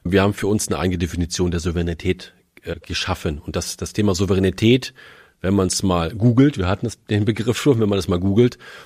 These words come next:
dann gibt's eine Definition, die ist aber nicht ganz eindeutig.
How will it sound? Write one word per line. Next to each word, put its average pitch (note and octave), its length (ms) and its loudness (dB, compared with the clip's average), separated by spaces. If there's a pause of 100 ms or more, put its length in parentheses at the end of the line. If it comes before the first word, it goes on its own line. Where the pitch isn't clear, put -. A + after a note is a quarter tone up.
(160)
dann G2 180 2
gibt's - 320 -2
eine G#2 120 4
Definition, G2+ 680 0
die G2 60 0
ist F2+ 80 -2
aber F2+ 80 0
nicht F2+ 140 -4
ganz E2 160 -6
eindeutig. D2+ 600 -10